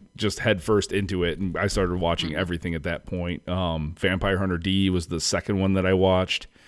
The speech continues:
Speaker 2: Mm-hmm.
Speaker 1: and so I was kinda glad that you said that. And, and yes, I bought the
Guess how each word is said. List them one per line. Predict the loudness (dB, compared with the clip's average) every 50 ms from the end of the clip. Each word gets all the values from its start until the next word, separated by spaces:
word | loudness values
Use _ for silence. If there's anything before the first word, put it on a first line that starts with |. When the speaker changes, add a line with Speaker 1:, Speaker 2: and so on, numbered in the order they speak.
| -20 -20 -20 -16 -12
Speaker 2:
Mm-hmm. | -12 -8 -2 0
Speaker 1:
and | 2 4 4 4 2 0 -2
so | 2 4 6 6
I | 6
was | 6 4 4
kinda | 4 4 4 4
glad | 2 2 2 2 2
that | 0 0
you | -2
said | 0 2 2 2 2 2
that. | 2 2 2 2 2
And, | 0 0 0
and | 2 2 2 2 0 -2
yes, | 0 0 2 2 2 2 2
I | 2 2
bought | 4 4 4 4 4 2
the | 2 2 2 2 2 0